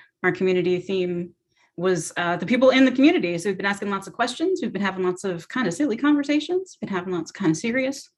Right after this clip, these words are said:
conversations. We've been talking about what things you do to get loud and what your favorite song is and, um,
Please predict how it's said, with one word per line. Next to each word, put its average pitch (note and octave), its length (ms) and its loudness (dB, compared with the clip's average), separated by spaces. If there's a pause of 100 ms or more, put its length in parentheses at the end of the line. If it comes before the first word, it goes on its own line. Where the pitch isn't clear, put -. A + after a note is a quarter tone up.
(100)
conversations. C#4+ 920 0 (540)
We've G3+ 200 0
been G3 320 4
talking A3 300 2
about F#3+ 480 2
what G3+ 240 -2
things G#3+ 300 0
you G#3+ 120 -2
do G#3+ 200 -4
to G#3 40 0
get G3+ 220 0
loud C4 400 2
and E3+ 340 0
what A#3+ 120 -4
your G#3+ 100 -8
favorite G#3+ 300 -4
song A#3+ 300 0
is E4 340 0
and, E3 380 -2 (760)
um, E3 640 -2